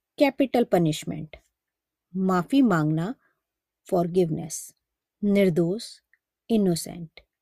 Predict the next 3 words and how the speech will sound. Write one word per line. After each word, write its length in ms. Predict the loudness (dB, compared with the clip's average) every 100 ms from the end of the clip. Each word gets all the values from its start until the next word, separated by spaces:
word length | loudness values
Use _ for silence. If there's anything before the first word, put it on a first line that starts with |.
| _ _ -4
बुद्धिमान, 720 | 2 2 4 4 2 -2 -6 -12 _ _ _ _
इंटेलिजेंट, 840 | -2 0 2 2 2 0 -4 -6 -20 _ _ _ _ -4
गुस्सा, 560 | 0 2 0 -4 -6